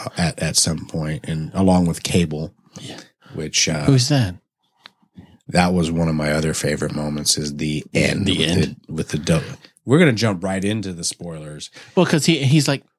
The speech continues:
Speaker 2: "Why are you still here?
Speaker 1: So,
Speaker 2: The movie's over."
Speaker 1: straight out of Ferris Bueller.
Speaker 2: Yeah.
Speaker 1: Straight out of Ferris Bueller.
Speaker 2: It was.
Speaker 1: That, that was a nice homage.
Speaker 2: Well, and the credits on that, too. <laughs> Where he's like, "He's hot.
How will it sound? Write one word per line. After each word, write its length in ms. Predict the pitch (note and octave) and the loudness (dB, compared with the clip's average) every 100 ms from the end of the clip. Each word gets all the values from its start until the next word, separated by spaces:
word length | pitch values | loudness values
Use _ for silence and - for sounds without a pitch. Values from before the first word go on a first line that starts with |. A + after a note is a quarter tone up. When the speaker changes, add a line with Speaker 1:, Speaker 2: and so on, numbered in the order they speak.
| _ | _
Speaker 2:
"Why 140 | A#2+ E3+ | -2 0
are 20 | |
you 120 | G3 | 0
still 260 | - G3 F3 | 0 -4 -6
here? 360 | - F#3+ G#2+ - _ | -6 -6 -6 -8 _
Speaker 1:
So, 420 | - - A#2 A2+ B2 | -4 0 0 -2 -2
Speaker 2:
The 140 | A2+ | 2
movie's 380 | E3+ G3+ G3+ F#3+ | 4 6 4 2
over." 200 | C4+ D#3 | -2 -2
Speaker 1:
straight 440 | G2 - A#2 A#2 | -4 -4 -2 0
out 140 | A2+ A2 | 0 -2
of 60 | G#2+ | -2
Ferris 300 | G2 G#2 - | -4 -4 -4
Bueller. 400 | F#2 E2+ E2+ G2+ | -6 -6 -8 -6
Speaker 2:
Yeah. 220 | F#2 E2+ - _ _ | -4 -4 -6 _ _
Speaker 1:
Straight 360 | - - A#2 G#2+ | -6 2 2 4
out 120 | F#2+ | 0
of 60 | F2 | -2
Ferris 300 | - D2 C#2+ | -8 -12 -12
Bueller. 240 | - D2 | -12 -10
Speaker 2:
It 60 | E2 | -6
was. 340 | F#2+ E2 - | -6 -4 -4
Speaker 1:
That, 120 | D2+ - _ - - _ | -6 -12 _ -20 -20 _
that 160 | F#2 F2+ | -6 -4
was 140 | E2+ | -4
a 80 | E2+ | -4
nice 420 | E2+ E2+ E2+ D#2+ - | -4 -4 -2 -2 -2
homage. 800 | C3 G2+ F2+ D#2 D2 D2 E2 - - | -2 -2 -4 -8 -10 -10 -8 -10 -4
Speaker 2:
Well, 100 | D3 C#3 | 0 2
and 160 | C#3 | 4
the 60 | C3 | 4
credits 420 | - C#3 C3 A#2 | 4 4 4 2
on 120 | A#2 | 4
that, 260 | A#2+ A2 F#2+ | 4 2 0
too. 320 | - A#2 F#2 F2 | -2 -2 -4 -10
<laughs> 80 | - A#2+ - | -12 -6 0
Where 120 | C3 - - _ | 0 -2 -20 _
he's 180 | A#2+ A2 | 0 0
like, 180 | G2+ - _ _ _ | -2 -4 _ _ _
"He's 220 | C3 B2+ | 2 2
hot. 260 | F#2+ F2 | -2 -6